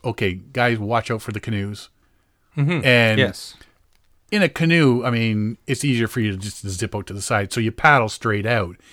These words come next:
Speaker 1: and you move over to the side 'cause you know these big boats are coming.
Speaker 2: They're gonna throttle
Speaker 1: And,
Speaker 2: up and
Speaker 1: yeah, and they're,
Speaker 2: yeah.
Speaker 1: they're gonna, I mean, they still have the no wake thing, right?
Speaker 2: Yeah.
Speaker 1: But
Speaker 2: They're
Speaker 1: you're,
Speaker 2: still
Speaker 1: you're not
Speaker 2: faster
Speaker 1: gonna
Speaker 2: than you.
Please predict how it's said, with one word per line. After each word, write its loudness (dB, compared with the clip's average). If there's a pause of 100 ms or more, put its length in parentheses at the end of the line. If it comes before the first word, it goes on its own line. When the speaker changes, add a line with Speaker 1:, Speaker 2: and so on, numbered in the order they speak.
(140)
Speaker 1:
and 2
you 4
move 4
over 0
to -4
the -6
side -2
'cause -4
you -4
know 0
these 0
big -6
boats -12
are -14
coming. -10
Speaker 2:
They're 0
gonna 2
throttle 0
Speaker 1:
And, 4
Speaker 2:
up -12
and 2
Speaker 1:
yeah, 4
and -2
they're, 2
Speaker 2:
yeah. -4
Speaker 1:
they're 2
gonna, 2
I 2
mean, 4
they 2
still 2
have 0
the 4
no 2
wake 0
thing, -8
right? -10 (180)
Speaker 2:
Yeah. -4 (320)
Speaker 1:
But 6 (440)
Speaker 2:
They're -2
Speaker 1:
you're, 6
Speaker 2:
still 4
Speaker 1:
you're 2
not 6
Speaker 2:
faster 4
Speaker 1:
gonna 6
Speaker 2:
than 0
you. -2